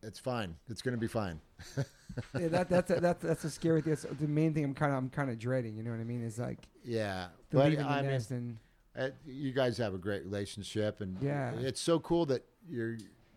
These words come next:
Speaker 1: your boy loves everything that you love, you know, and that's really important. And, uh, you know, but everyone's different. You're gonna have, uh, kids get into different things. You just, you know, what's amazing is that because I think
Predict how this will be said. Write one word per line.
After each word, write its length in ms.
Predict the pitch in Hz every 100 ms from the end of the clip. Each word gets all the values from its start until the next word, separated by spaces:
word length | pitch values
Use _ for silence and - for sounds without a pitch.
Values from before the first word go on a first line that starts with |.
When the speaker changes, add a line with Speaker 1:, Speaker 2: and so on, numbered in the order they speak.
| -
Speaker 1:
your 400 | 175 165 120 113
boy 320 | 107 104 110 110
loves 480 | 107 110 101 92 95
everything 320 | 107 104 - 107
that 120 | 85
you 160 | 98
love, 260 | 101 87 82 -
you 80 | 92
know, 360 | 92 92 92 90
and 160 | 92
that's 320 | 98 110 - -
really 240 | 104 98
important. 580 | 90 - 101 92 90 90 107
And, 240 | 98 92
uh, 340 | 95 92 90 90 - - - - - - - _ _ _
you 100 | 120
know, 160 | 120 131
but 180 | 120 - 117
everyone's 420 | 139 160 147 110
different. 360 | 139 - 98 - -
You're 240 | 110 113
gonna 140 | 110 110
have, 760 | 110 104 101 - - 175 165
uh, 380 | 104 101 101 98 87 - _ _ _
kids 280 | - 117 101
get 140 | 113
into 120 | 113
different 300 | 107 113 110
things. 260 | - 120 110
You 80 | 101
just, 240 | 113 - - - _ - -
you 120 | 110
know, 160 | 117 113
what's 200 | 110 -
amazing 480 | 107 113 123 120
is 160 | 107 95
that 200 | 104 101 _ - - _ -
because 260 | 107 98 110
I 60 |
think 240 | 107 131